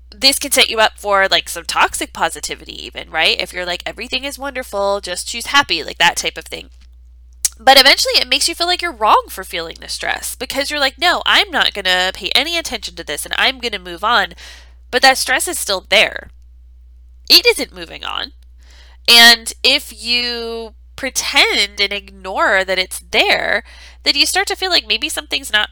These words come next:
right. Maybe, you know, you feel guilt about the stress that you feel because you're trying to move on and you just can't.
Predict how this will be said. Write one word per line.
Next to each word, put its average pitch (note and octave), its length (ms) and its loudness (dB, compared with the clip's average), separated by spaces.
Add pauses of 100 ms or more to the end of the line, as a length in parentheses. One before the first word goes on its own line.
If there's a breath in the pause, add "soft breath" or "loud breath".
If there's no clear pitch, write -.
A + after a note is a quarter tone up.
(100)
right. F#3+ 420 -4
Maybe, F3+ 220 -12
you G3+ 140 -12
know, F3+ 80 -10
you F3+ 120 -12
feel F#3 280 -6
guilt A3+ 360 -2
about F3+ 240 -10
the F#3 60 -8
stress F3+ 280 -4
that F#3 140 -10
you F3 80 -18
feel A#3+ 280 -6
because E3+ 320 -12
you're F3+ 80 -12
trying F3+ 260 -12
to - 140 -14
move E3+ 120 -14
on F3+ 200 -4
and E3 100 -16
you D#3+ 100 -20
just D#3 280 -8
can't. - 500 -14